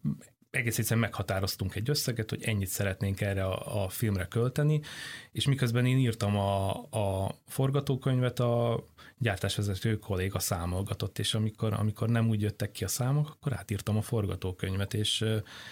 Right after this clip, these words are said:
és ebből egyébként érdekes módon születtek olyan jelenetek, vagy olyan megoldások, amik szerintem sokkal jobbak lettek végül, mint amit én eredetileg elképzeltem az írás első fázisában.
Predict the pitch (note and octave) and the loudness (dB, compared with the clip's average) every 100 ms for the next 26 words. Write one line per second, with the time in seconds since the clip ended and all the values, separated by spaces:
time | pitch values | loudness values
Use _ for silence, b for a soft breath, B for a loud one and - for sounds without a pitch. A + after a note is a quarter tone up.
0 | B B - - G#2+ - - - _ _ | B B -10 -4 0 0 0 -4 _ _
1 | - B2 C3 C3+ B2+ A#2+ A2+ - A2 B2 | -4 0 4 4 4 2 0 0 0 2
2 | C3+ A#2 A2+ G#2 A2+ G#2+ A2 G#2+ G#2 b | 2 2 0 0 2 2 4 2 0 b
3 | b b - - C3+ G2+ G2+ - A2+ G2+ | b b -4 2 2 2 -2 0 2 2
4 | G2 F2+ F#2 F#2 F#2 A2 A#2 - - _ | 2 0 0 0 0 -2 -2 -8 -18 _
5 | - F#2+ G2 A2+ G2 F#2+ F#2+ G2 G2+ G2 | -6 -2 0 2 2 0 0 0 0 0
6 | - A2+ - G#2+ G2 - G#2 G#2 G#2 G#2 | 0 -4 -2 -2 -2 -2 0 0 -2 -4
7 | _ _ - C3 - - F#2+ F#2 G2 F2 | _ _ -4 -4 -2 -2 0 0 -2 -2
8 | G2 - F#2 - G2 G2 G#2+ A#2 B2+ A2+ | -4 -2 -6 -4 -2 0 2 4 2 2
9 | A2+ G#2+ G#2+ G#2 G#2+ G2+ F2+ - F#2 F#2+ | 0 0 0 0 2 2 0 -2 -2 0
10 | F#2 - F2 F#2+ E2+ - F2+ F2+ F#2 F#2+ | -2 -4 -4 -2 -4 -4 -4 -2 -2 -2
11 | F2+ F2 - F2+ - F2+ - G2 G#2+ - | -2 -4 -4 -2 -4 -4 -2 -2 0 0
12 | A2+ A2+ A#2+ B2+ | 0 0 0 0